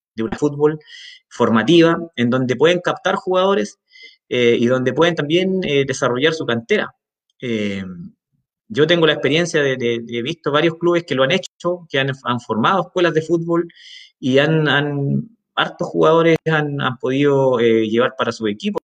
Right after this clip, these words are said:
así también es una posibilidad. Ahora, eso requiere de gestión,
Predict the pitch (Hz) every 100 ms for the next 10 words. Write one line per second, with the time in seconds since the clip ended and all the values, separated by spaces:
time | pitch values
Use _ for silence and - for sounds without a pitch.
0 | - 143 143 131 113 147 185 170 160 151
1 | - 113 117 143 95 _ _ 110 117 110
2 | 147 156 165 151 120 113 139 143 139 113
3 | - - 151 139 165